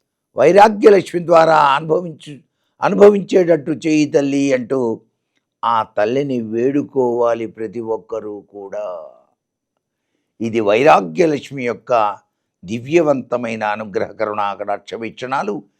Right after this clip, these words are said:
ఈ శ్రావణ మాసంలో మనం తప్పనిసరిగా ఆచరించాలి అన్నమాట.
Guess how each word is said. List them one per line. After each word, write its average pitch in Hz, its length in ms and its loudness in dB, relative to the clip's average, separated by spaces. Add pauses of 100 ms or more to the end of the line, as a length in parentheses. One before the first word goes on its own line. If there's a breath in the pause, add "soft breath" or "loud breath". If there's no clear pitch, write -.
(240)
ఈ 120 200 -4
శ్రావణ 107 460 0
మాసంలో 101 560 -6
మనం 98 420 -8 (1200)
తప్పనిసరిగా 104 840 -4
ఆచరించాలి 101 840 -6
అన్నమాట. 90 500 -14